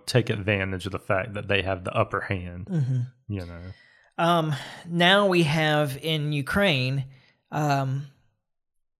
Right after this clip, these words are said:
Speaker 2: the U S government is reportedly, um, now advising the Ukrainian government that they need to negotiate.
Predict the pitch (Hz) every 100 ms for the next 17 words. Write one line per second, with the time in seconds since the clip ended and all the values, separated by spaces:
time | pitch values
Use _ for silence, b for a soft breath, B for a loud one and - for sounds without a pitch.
0 | _ - 165 165 165 156 - 170 165 143
1 | 131 131 - 151 143 135 - - _ _
2 | _ _ _ _ 170 151 - 180 143 117
3 | 123 123 120 b b b b - 139 127
4 | 123 123 127 - _ 156 135 160 151 151
5 | 143 147 156 139 151 147 147 147 139 139
6 | 139 - 135 135 131 135 135 131 131 127
7 | 131 127 135 135 127 123 120 120 135 131
8 | 127 117